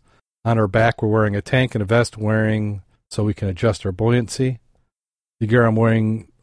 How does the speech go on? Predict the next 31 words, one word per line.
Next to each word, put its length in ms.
weighs 300
forty 280
pounds, 380
but 140
underwater 340
it 60
feels 280
much 340
lighter 320
and 100
only 180
feels 300
like 100
a 80
couple 340
of 80
pounds. 640
So 80
this 220
is, 100
this 160
is 60
actually, 420
I 60
like 240
this 260
program, 520
the 80
Go 200
Dive 300
Now, 400